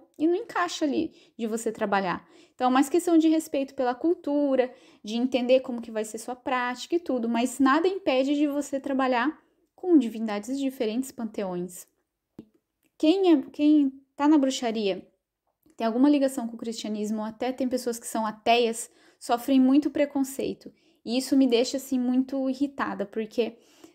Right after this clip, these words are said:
é, a gente não fala tanto i-, de, desse termo em português, mas em inglês tem um termo que chama gatekeeping. É, gate é portão e keeping é como se a pessoa estivesse na frente, assim, é,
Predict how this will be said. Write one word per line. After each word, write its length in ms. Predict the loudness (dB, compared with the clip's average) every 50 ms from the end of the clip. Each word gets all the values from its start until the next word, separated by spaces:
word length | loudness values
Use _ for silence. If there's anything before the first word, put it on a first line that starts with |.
| _ _ -6
é, 340 | -4 -2 -2 0 -2 -2 -2
a 40 | 0
gente 240 | 2 2 4 4 4
não 100 | 2 4
fala 240 | 2 -2 -2 -2
tanto 320 | -2 -2 -4 -4 -4 -6 -6
i-, 160 | -8 -8 -8
de, 240 | -8 -8 -8 -6 -2
desse 300 | -2 -2 -2 -4 -8 -8
termo 260 | -4 -2 -2 -2 -2
em 100 | -4 -6
português, 680 | -4 -6 -6 -6 -4 -2 0 2 2 2 0 -4 -8 -8
mas 240 | -6 -6 -4 -4 -2
em 40 | -2
inglês 340 | -2 0 2 2 2 0
tem 180 | 0 -4 -8 -6
um 60 | -6
termo 180 | -6 -6 -6 -6
que 80 | -8
chama 240 | -6 -6 -4 -4 -2
gatekeeping. 960 | 0 2 2 4 2 2 -2 -4 _ -4 -4 -4 -4 -4 -8 -10 -10 -10 -12 _ _ _ _ -20 -20 _ _ _ -6
É, 140 | -4 -4 0
gate 400 | 4 6 6 8 6 4 2 -2
é 40 | -6
portão 600 | -4 -2 -2 -2 -2 -2 -2 0 2 2 0 0
e 100 | -2 -4
keeping 460 | -4 -4 -6 -6 -2 0 4 6 6
é 60 | 6
como 180 | 4 4 -2 -2
se 80 | -2 -2
a 60 | -4
pessoa 240 | -6 -4 -4 -6 -6
estivesse 360 | -4 -4 -4 -4 -4 -2 -4
na 80 | -4
frente, 440 | -4 -4 -8 -8 -6 -6 -8 -8 -10
assim, 420 | -12 -10 -8 -8 -6 -6 -4 -6 -6
é, 300 | -6 -8 -10 -12 -14